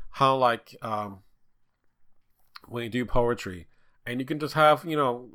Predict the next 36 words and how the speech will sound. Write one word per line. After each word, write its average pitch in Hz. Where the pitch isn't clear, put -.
three 156
or 151
four 147
simple 143
lines 123
that 107
when 107
you 110
analyze 107
it, 87
it 104
has 113
so -
much 117
more 101
depth -
to 95
it. 71
So 101
this 185
one, 123
again, 120
has 123
a 123
lot 139
more 113
depth 110
to 127
their 127
telling 131
of 117
that 117
story 117
in 101
that 107
universe. 123